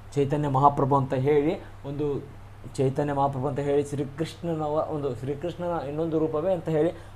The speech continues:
ಪೂಜಿಸ್ತಾರೆ ಬಂಗಾಳದಲ್ಲಿ. ನೆನ್ಪಿಟ್ಕೊಳ್ಳಿ, ಯಾವ, ಯಾವ ರಾಜ್ಯದ ಜ-, ಯಾವ, ಎಲ್ಲಿಯ ಜನರು, ಕೆ-, ಈ ಕೆಳಗಿನ ಕ್ಷೇತ್ರ, ಈ ಪ್ರದೇಶದ ಯಾವ ಜನರು ಚೈತನ್ಯರನ್ನ ಒಂದು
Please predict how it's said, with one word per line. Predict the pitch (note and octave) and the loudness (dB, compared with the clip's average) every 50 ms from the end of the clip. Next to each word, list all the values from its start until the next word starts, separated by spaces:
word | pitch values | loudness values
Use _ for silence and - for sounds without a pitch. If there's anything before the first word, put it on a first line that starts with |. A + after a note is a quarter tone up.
| - - | -12 -2
ಪೂಜಿಸ್ತಾರೆ | C#3 D3+ E3 E3 E3+ - - - D#3 D#3 E3 G3 G3 - - | 4 4 4 4 4 0 -2 -4 -2 0 0 0 0 -4 -4
ಬಂಗಾಳದಲ್ಲಿ. | B2+ C3 C3 C3 C3 C#3+ C#3+ C#3 B2+ B2 C3+ E3 G3 F#3+ | -4 -4 -2 2 4 6 6 6 4 0 0 -2 -2 -2
ನೆನ್ಪಿಟ್ಕೊಳ್ಳಿ, | D#3+ D3 C3+ B2+ C3+ C3 C3+ B2+ - - - - - - - | -4 -6 -4 -2 -2 0 0 -2 -2 -6 -16 -16 -16 -6 0
ಯಾವ, | A#2+ A#2+ B2+ C3 C#3 C#3+ C#3 C3 - - - - - - | 4 6 8 10 10 10 8 6 6 0 -12 -10 -2 2
ಯಾವ | B2+ B2 B2+ C3+ C#3+ | 6 8 10 10 10
ರಾಜ್ಯದ | C#3 C#3 C3 C3 C#3 C3 | 8 6 4 4 2 2
ಜ-, | C#3+ C3 B2 B2 | 2 2 2 2
ಯಾವ, | G#2+ A#2+ B2 B2 B2 F#2+ E2+ | 4 4 6 6 6 6 6
ಎಲ್ಲಿಯ | B2 B2+ B2 B2+ C#3 D3+ D#3 D#3 | 4 6 6 6 8 10 10 8
ಜನರು, | C#3+ C#3+ D3 D3 D3 D3 G3 A#3+ - - - | 8 8 2 2 4 2 2 0 -2 -8 -6
ಕೆ-, | - C3+ C3 C3 C#3 | -2 2 2 2 2
ಈ | |
ಕೆಳಗಿನ | C3+ - C#3+ C#3 D3+ D#3+ D#3+ | 2 4 6 6 6 6 4
ಕ್ಷೇತ್ರ, | D#3 D#3 - D#3 D3 D3 C#3+ C#3+ | 2 2 2 0 2 2 0 0
ಈ | C#3 C3+ C3 | 0 0 -2
ಪ್ರದೇಶದ | C3 - B2+ B2+ C#3+ C#3 - C#3 C3+ | -4 -4 -2 -2 -2 0 0 0 2
ಯಾವ | C#3+ C3 C3+ D3+ D3+ | 4 4 6 4 4
ಜನರು | C#3+ D3+ D#3+ G3 A3 - - - - - - - - | 4 4 4 4 4 2 -2 -14 -16 -18 -14 -2 2
ಚೈತನ್ಯರನ್ನ | D3 C#3+ C#3 D#3+ D#3 D3+ C#3+ D3 D3+ D3+ D3+ D#3 D#3 D3+ D3+ C#3+ C3+ C3+ B2 A#2+ | 2 2 2 2 0 0 0 0 -2 -2 -2 -2 -2 -4 -4 -4 -4 -4 -4 -4
ಒಂದು | B2 C3 C3 C3+ C3 B2+ A#2 G#2 | -4 -2 -2 0 0 0 -2 -4